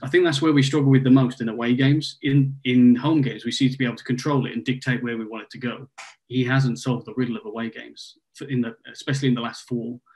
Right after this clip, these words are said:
four away games. Um, I, and <sighs> it's a tri-, it's a tricky one because obviously last week was great with Malumbi and Snodgrass, and obviously Snodgrass made that error today, which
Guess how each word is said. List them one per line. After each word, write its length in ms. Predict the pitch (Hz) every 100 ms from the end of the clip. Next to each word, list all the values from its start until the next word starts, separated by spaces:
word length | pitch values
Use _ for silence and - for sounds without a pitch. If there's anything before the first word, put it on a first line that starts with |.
| _ _
four 180 | - 123
away 240 | 113 113 107
games. 440 | 110 117 - - _
Um, 460 | 120 117 110 110 107 - - - - _ _ _
I, 360 | 123 143 147 139 151
and 280 | 139 135 131 - _ -
<sighs> 1300 | - - - - _ _ _ _ _ _ _ _ -
it's 140 | 135
a 60 | 143
tri-, 180 | 156 202
it's 160 | 160
a 60 | 160
tricky 260 | 196 -
one 100 | 135
because 160 | 117 139
obviously 240 | 135 135 135
last 260 | 147 143
week 240 | 143 127 131
was 180 | 127 -
great 340 | 131 117 113
with 140 | 117 107 _
Malumbi 340 | 131 120 113 107
and 100 | 110
Snodgrass, 640 | - 120 - 110 127 -
and 100 | 131
obviously 220 | - 120
Snodgrass 600 | - 123 110 113 107 - -
made 240 | 117 113
that 160 | 110 123
error 180 | 113
today, 260 | 110 113 107
which 340 | 107 - -